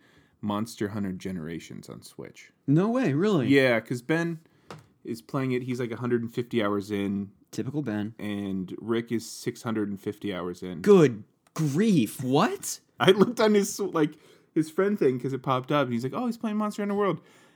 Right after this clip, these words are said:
Speaker 1: It said, <laughs> "Playtime, six hundred and fifty hours." I was like, "Oh."
Speaker 2: Yeah, and four million Hot Pockets later. My gosh.
Speaker 1: And, um, I, it's, I think this is the one that they played in college when it was on three D S.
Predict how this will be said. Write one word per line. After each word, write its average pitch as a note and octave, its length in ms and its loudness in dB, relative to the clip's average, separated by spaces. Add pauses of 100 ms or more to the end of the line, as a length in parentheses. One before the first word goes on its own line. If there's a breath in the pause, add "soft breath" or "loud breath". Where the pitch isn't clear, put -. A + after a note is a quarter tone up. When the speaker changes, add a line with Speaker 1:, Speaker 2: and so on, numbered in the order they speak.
(120)
Speaker 1:
It - 100 -6
said, - 400 6 (260 loud breath)
<laughs> - 260 -20
"Playtime, A#3 460 4
six - 440 2
hundred G3+ 280 4
and G3+ 140 -6
fifty G#3 300 2
hours." E3 180 4
I D3+ 40 4
was D3 100 4
like, D3+ 180 0 (240)
"Oh." F3 580 2
Speaker 2:
Yeah, F3 160 -2
and B2 140 -2
four E3 240 2
million D#3 280 4
Hot D3 220 -2
Pockets D3 380 0
later. A#2+ 360 2
My D#3 220 0
gosh. A#2+ 800 -4
Speaker 1:
And, A#2+ 400 -4
um, G2+ 360 -10 (240)
I, C#3+ 180 0 (180)
it's, - 380 -12 (540)
I - 40 -20
think G3 220 -12
this G3+ 200 -8
is D#3 160 -12
the C3+ 80 0
one A2+ 280 -4
that G2+ 140 -10
they G2+ 100 -6
played G2 340 -8
in F2+ 120 -12
college F#2 420 -10
when F2 100 -12
it - 40 -14
was - 100 -16
on F2+ 120 -12
three F#2+ 180 -8
D D2+ 160 -6
S. - 360 -12